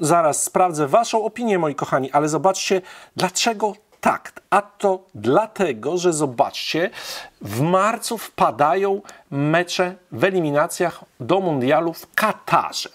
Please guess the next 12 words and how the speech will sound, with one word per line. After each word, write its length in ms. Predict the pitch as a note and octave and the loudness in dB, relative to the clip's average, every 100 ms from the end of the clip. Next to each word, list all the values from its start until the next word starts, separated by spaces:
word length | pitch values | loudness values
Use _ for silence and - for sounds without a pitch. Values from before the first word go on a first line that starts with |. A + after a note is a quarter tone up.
| _ - - - - | _ -16 -14 -14 -2
A 200 | F#3 A#3 | 0 2
więc, 800 | D3+ E3+ G#3+ F#3+ C#3 G2+ - - - - - | -2 -2 0 0 -2 -4 -8 -10 -14 -20 -8
zanim 380 | B2+ B2+ A3 B3 | -2 0 2 2
dojdzie 260 | G3 G3+ F#3 | 0 2 0
do 140 | E3+ | 2
Euro 240 | F3+ G3+ E3 | 2 2 2
dwa 140 | D#3 | 0
tysiące 280 | - F3+ D#3+ | 0 -4 -2
dwadzieścia 260 | D3 - | -2 0
jeden, 200 | F3+ G#3+ - - | 0 -2 -8 -14
już 280 | A#2 D#3+ A3+ | -6 -4 -4
trzy 520 | - - - A3 A#3+ | -4 0 0 0 -2